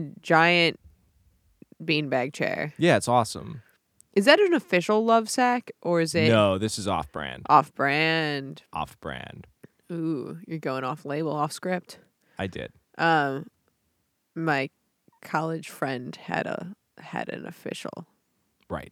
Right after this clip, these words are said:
Speaker 1: full-on Lovesac. I think, did we, have we spoken about the Lovesac?
Speaker 2: Yes, we've spoken about the Lovesac.
Speaker 1: Yeah.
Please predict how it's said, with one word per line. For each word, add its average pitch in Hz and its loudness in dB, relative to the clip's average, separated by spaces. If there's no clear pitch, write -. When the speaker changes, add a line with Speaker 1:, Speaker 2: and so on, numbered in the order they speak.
Speaker 1:
full-on 113 -6
Lovesac. - -8
I 156 -6
think, - -6
did 160 -2
we, 135 -4
have 156 -10
we 156 -4
spoken 143 -4
about 135 -4
the 151 -2
Lovesac? 147 -4
Speaker 2:
Yes, - -6
we've 104 -6
spoken 120 -4
about 95 -6
the 87 -10
Lovesac. 80 -10
Speaker 1:
Yeah. 156 2